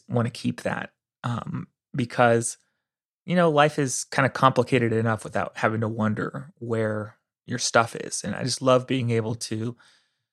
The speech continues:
I'm looking at the, my MacBook right now. I love the fact that I can grab that MacBook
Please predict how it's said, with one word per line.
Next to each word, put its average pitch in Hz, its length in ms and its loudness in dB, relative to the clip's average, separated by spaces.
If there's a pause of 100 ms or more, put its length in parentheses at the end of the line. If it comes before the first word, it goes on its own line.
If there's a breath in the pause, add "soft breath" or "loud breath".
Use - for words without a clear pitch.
(320)
I'm 127 120 4
looking 139 240 6
at 101 180 4
the, 101 80 0
my 117 180 4
MacBook 113 640 0
right 107 140 6
now. 127 120 4
I 104 80 2
love 123 440 4
the 123 80 -2
fact 113 340 -2
that - 80 -4
I 117 80 2
can 123 180 -2
grab 117 340 4
that 117 200 4
MacBook 117 560 0